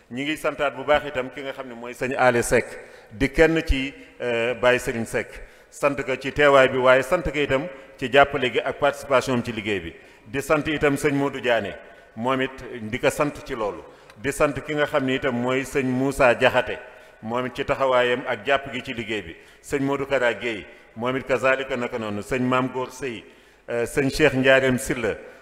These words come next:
euh, sëñ Talla Mbaye, sëñ Ibra Mbaye, moom it di kenn ci Baye Serigne.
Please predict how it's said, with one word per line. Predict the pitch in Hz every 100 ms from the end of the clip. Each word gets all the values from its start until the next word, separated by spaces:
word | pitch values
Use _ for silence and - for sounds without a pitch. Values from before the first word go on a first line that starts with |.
| -
euh, | 120 117
sëñ | - 139 135
Talla | 135 123 123
Mbaye, | 120 107 85 - - -
sëñ | - 151 160
Ibra | 147 131 127
Mbaye, | 123 107 90 -
moom | 107 120 123
it |
di | 120
kenn | - 143 139
ci | 143
Baye | 123 113
Serigne. | 127 104